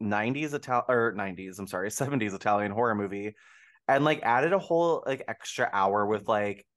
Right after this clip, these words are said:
themes of, like, guilt and abuse of power and, like, also, like, feminism and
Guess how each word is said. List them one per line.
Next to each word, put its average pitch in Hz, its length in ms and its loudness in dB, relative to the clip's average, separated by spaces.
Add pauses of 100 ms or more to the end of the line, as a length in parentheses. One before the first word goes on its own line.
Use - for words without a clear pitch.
(680)
themes 117 340 0
of, 113 140 0
like, 107 300 -2 (400)
guilt 127 580 0
and 110 480 0
abuse 113 480 -6
of 120 100 -4
power 110 520 2
and, 101 120 0
like, 110 160 -4
also, 113 280 -4
like, 110 260 -2 (760)
feminism 110 680 0
and 104 300 -4